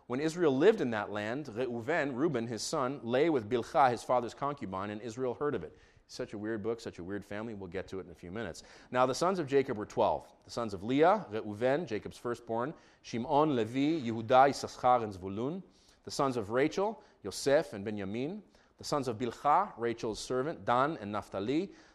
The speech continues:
The sons of Zilpah, Leah's servant, Gad and Asher. These were the sons of Jacob who were born to him in Padan Aram. And Jacob came to his father Isaac at Mamre, or Kiryat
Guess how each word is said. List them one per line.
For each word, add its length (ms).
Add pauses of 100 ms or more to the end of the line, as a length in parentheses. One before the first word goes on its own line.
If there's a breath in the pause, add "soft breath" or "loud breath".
The 80
sons 260
of 80
Zilpah, 640
Leah's 340
servant, 380
Gad 340
and 140
Asher. 420 (400 soft breath)
These 200
were 60
the 60
sons 240
of 80
Jacob 380
who 60
were 100
born 220
to 60
him 140
in 60
Padan 320
Aram. 400 (460 soft breath)
And 100
Jacob 360
came 180
to 80
his 80
father 340
Isaac 380
at 80
Mamre, 460
or 180
Kiryat 440